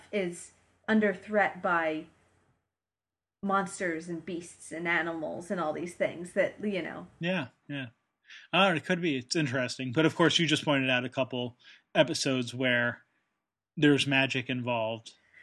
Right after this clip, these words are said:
Speaker 1: That's true.
Speaker 2: And,
Speaker 1: <laughs>
Speaker 2: and so that might ruin my thesis, per se. But,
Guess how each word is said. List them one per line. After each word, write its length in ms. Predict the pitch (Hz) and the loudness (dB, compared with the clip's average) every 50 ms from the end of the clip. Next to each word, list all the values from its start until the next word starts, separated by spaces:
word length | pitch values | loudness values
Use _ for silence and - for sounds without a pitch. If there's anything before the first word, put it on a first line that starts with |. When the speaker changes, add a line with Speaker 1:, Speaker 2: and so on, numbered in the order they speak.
| - _ | -10 _
Speaker 1:
That's 240 | - 220 226 - - | 2 2 2 4 4
true. 100 | 175 156 | 4 6
Speaker 2:
And, 320 | 139 135 127 127 - 113 | 6 6 6 4 2 0
Speaker 1:
<laughs> 80 | 120 - | 0 0
Speaker 2:
and 520 | - 147 147 131 127 - 123 127 127 120 - - - - - _ _ _ _ _ _ _ _ _ _ _ _ _ _ _ _ _ _ _ _ _ _ _ _ _ _ _ _ _ _ _ _ _ _ _ _ _ _ _ _ _ - | 2 4 4 6 4 4 2 2 -2 -8 -12 -16 -20 -20 -20 _ _ _ _ _ _ _ _ _ _ _ _ _ _ _ _ _ _ _ _ _ _ _ _ _ _ _ _ _ _ _ _ _ _ _ _ _ _ _ _ _ 0
so 180 | - 170 160 | 2 4 6
that 140 | 147 151 151 | 6 4 2
might 220 | 147 143 135 135 135 | 0 -2 -2 -2 -2
ruin 320 | 131 135 131 127 120 117 | -2 -2 -2 -2 -4 -4
my 240 | 120 120 117 120 120 | -6 -6 -6 -6 -8
thesis, 560 | 117 - 117 110 101 - - 117 110 - - - - | -8 -10 -12 -14 -14 -14 -18 -18 -16 -16 -18 -16 -16
per 100 | 113 107 | -16 -16
se. 280 | - - 123 113 113 110 | -14 -12 -12 -14 -10 -2
But, 240 | - 156 160 - - | 2 2 2 2 -2